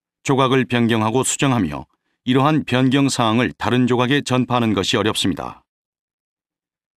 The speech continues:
마이크로소프트 비주얼 스튜디오 이공일이에서는 코드 복제본 기능을 사용하여 솔루션에 있는 특정 조각의 복제본이나 모든 복제본을 찾을 수 있습니다. 비주얼 스튜디오는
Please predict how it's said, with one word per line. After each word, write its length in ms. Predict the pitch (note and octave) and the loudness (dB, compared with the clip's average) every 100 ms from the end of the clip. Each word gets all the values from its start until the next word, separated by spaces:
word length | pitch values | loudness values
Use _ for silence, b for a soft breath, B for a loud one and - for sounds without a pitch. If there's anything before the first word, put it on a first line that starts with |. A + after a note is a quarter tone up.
| _ _ _ - | _ _ _ 0
마이크로소프트 840 | C3 C#3 D#3+ D#3 E3 C3 - E3 | 2 2 0 0 -2 -2 -4 -2
비주얼 400 | C#3 C3 C#3+ D3 | -2 0 0 -2
스튜디오 440 | - C3+ C#3 C#3 - | -4 -2 0 0 0
이공일이에서는 920 | A#2 C3 B2+ B2 A#2+ G#2+ A2+ D2+ C2+ _ _ _ _ - | 0 2 2 2 2 0 -2 -4 -8 _ _ _ _ -4
코드 300 | D#3+ C#3+ D#3 | 0 0 0
복제본 480 | C3 - C3+ C#3+ | -2 -2 0 0
기능을 320 | B2+ B2+ B2+ A2+ | 2 2 2 0
사용하여 560 | A#2+ A2 A2 D#2 C#2 - _ _ _ | 0 0 0 -2 -8 -16 _ _ _
솔루션에 480 | - C#3 C3+ C#3 C3 | -2 2 2 2 2
있는 280 | C3 D3+ F#2 | 2 2 -2
특정 380 | - - D3+ C#3+ | -6 -6 -2 0
조각의 400 | C3 C3 B2+ C3+ | 0 0 0 -2
복제본이나 640 | - A2+ C3+ A2 F#2+ A2+ F#2 b b | -4 -6 -2 0 0 0 -2 b b
모든 480 | G2 A#2 B2 C#3+ C#3 | -2 0 2 0 0
복제본을 600 | C#3 - C3+ A#2+ B2+ B2 | -4 -2 -2 0 0 -2
찾을 260 | - B2+ B2 | -4 -2 -2
수 140 | - | 0
있습니다. 540 | G#2+ - F#2 D2 A1+ - _ _ _ _ _ _ _ _ _ _ _ _ | -2 -2 -4 -6 -12 -18 _ _ _ _ _ _ _ _ _ _ _ _
비주얼 340 | C#3+ C#3 D#3 | -2 2 2
스튜디오는 640 | C#3+ - C3 C#3 B2+ D2 | 0 -2 0 2 2 -2